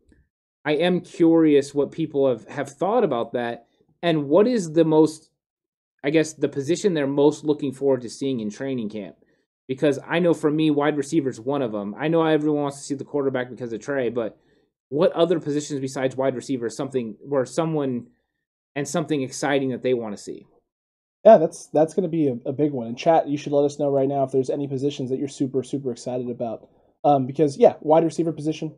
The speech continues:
Speaker 2: definitely one hundred percent is one. Uh, O-line, definitely a big one,
Speaker 1: Hmm.
Speaker 2: excited, w-, w-, exciting one. Uh, and again, there's one that I feel everyone's sleeping on. That's the D line, man. 'Cause I think that, I think everyone views the D line in the scope of, like,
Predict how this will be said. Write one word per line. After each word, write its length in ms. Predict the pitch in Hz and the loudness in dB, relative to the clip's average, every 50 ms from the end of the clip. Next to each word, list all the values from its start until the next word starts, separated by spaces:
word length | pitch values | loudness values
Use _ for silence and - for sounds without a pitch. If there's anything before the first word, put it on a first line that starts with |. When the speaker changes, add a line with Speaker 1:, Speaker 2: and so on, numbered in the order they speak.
| _ | _
Speaker 2:
definitely 400 | - - 147 - 160 143 147 147 | 0 0 0 0 -2 -4 -4 -4
one 120 | 143 135 127 | -4 -6 -6
hundred 220 | 131 135 143 139 - | -6 -6 -6 -8 -8
percent 320 | 135 - 156 151 151 - - | -8 -6 -6 -4 -4 -6 -6
is 140 | 165 151 139 | -8 -6 -4
one. 280 | 147 147 151 151 151 - _ _ _ _ _ _ | -2 -2 -2 -2 -4 -8 _ _ _ _ _ _
Uh, 160 | 143 131 127 - - | 0 0 0 2 4
O-line, 460 | 185 175 185 175 151 151 165 190 190 - _ _ _ _ - - - | 6 8 8 8 6 4 2 0 -2 -4 _ _ _ _ -20 -6 0
definitely 340 | - 156 151 160 165 165 160 151 | 2 2 2 2 -2 -2 -2 0
a 40 | |
big 140 | 147 156 156 156 | 0 0 0 0
one, 120 | 160 151 | -2 -2
Speaker 1:
Hmm. 80 | 151 - | -2 -2
Speaker 2:
excited, 320 | 165 123 151 147 151 160 | -2 -2 0 0 2 2
w-, 240 | 160 151 - 147 147 | 0 0 -4 -6 -8
w-, 180 | - - 151 - 160 | -8 -8 -8 -6 -6
exciting 440 | 139 - - 165 156 180 170 170 | -8 -2 2 2 2 2 2 -2
one. 200 | 170 175 180 - - _ _ _ _ _ _ | -4 -4 -6 -8 -12 _ _ _ _ _ _
Uh, 240 | - 160 156 151 147 - - | 0 2 4 2 2 0 -2
and 120 | 160 156 | -4 -2
again, 360 | 151 143 165 175 175 175 - - - 104 131 | -2 -2 0 0 -2 -2 -4 -8 -8 -8 -6
there's 220 | 139 151 156 - | -6 -8 -8 -6
one 200 | 151 151 170 190 | -6 -4 -2 -2
that 100 | 185 160 | 0 0
I 60 | 160 156 | -2 0
feel 180 | - 165 156 | 0 0 0
everyone's 300 | 151 151 156 147 135 - | 0 0 -2 -6 -6 -4
sleeping 240 | - 135 147 175 165 | -4 -4 -4 -4 -6
on. 120 | 147 131 123 | -6 -6 -6
That's 180 | 127 131 - | -8 -8 -8
the 100 | - 160 | -8 -8
D 180 | 139 135 127 123 | -8 -8 -10 -10
line, 300 | 113 113 127 135 127 117 | -8 -8 -6 -6 -6 -6
man. 200 | 110 107 113 - _ _ _ _ _ - | -8 -10 -12 -14 _ _ _ _ _ -8
'Cause 80 | 139 | -6
I 40 | 135 | -4
think 160 | 143 156 156 | -4 -2 -2
that, 180 | - 143 131 131 - | -2 -2 -4 -2 -4
I 120 | 135 135 135 | -4 -2 -2
think 180 | 180 190 190 - | -2 -4 -2 -2
everyone 420 | 147 165 175 185 180 175 156 143 139 | -2 -2 -2 -2 -2 -2 -4 -4 -6
views 360 | - 143 147 160 170 165 160 | -8 -4 -2 -2 -2 0 -2
the 100 | 170 143 | -2 -2
D 200 | 120 131 131 143 | -2 -2 -4 -4
line 280 | 139 135 135 139 143 147 | -2 -2 -2 -2 -2 -2
in 100 | 139 127 | -2 -4
the 60 | 120 120 | -4 -6
scope 460 | - - - - - 131 139 143 - | -8 -12 -10 -6 -4 -2 -2 -2 -4
of, 140 | 135 123 123 | -6 -8 -8
like, 260 | 120 123 120 - | -8 -10 -10 -12